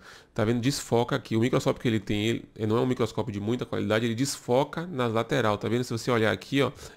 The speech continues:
eu acabei cortando pra não, não, não aparecer muito, mas você consegue ver que ele foca no centro e desfoca na lateral, tá? Uma coisa que a gente tá observando que tem aqui,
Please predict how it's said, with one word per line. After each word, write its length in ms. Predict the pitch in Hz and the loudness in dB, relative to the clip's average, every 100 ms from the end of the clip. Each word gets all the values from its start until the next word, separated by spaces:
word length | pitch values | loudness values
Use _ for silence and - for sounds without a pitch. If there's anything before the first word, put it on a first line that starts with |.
| - | 0
eu 80 | 120 | 2
acabei 220 | 131 143 | 4 2
cortando 360 | - 156 139 143 | 0 -2 0 0
pra 120 | 143 | 0
não, 80 | 143 | -2
não, 300 | 135 113 120 | -2 -2 0
não 240 | 117 113 | 2 0
aparecer 360 | 110 107 110 113 | 2 0 0 0
muito, 240 | 120 139 | 0 0
mas 180 | 123 123 | -2 -2
você 80 | 143 | -2
consegue 320 | 143 135 117 | -4 -4 -2
ver 200 | 107 127 - - - - - - | 0 -2 -4 -18 -18 -20 -14 0
que 80 | - | 2
ele 80 | |
foca 280 | - 147 139 | 2 2 0
no 140 | 151 147 | 0 -2
centro 320 | - 175 185 | 0 -2 -2
e 60 | |
desfoca 360 | 165 - 143 147 | -6 -4 -4 -2
na 100 | 135 | -2
lateral, 640 | 135 - 151 135 104 - - _ _ - | -2 2 4 4 2 -2 -20 _ _ -4
tá? 220 | - 113 - - _ _ - - - - - - - | 4 4 2 -20 _ _ -20 -20 -20 -20 -20 -20 2
Uma 140 | 160 | 4
coisa 220 | 156 175 175 | 6 6 6
que 80 | |
a 20 | 170 | 2
gente 220 | 170 - | 2 2
tá 80 | 170 | 2
observando 500 | 165 170 139 143 135 | 2 2 4 4 2
que 140 | 131 | 0
tem 160 | 123 123 | 0 0
aqui, 420 | 117 123 143 | 0 -2 -2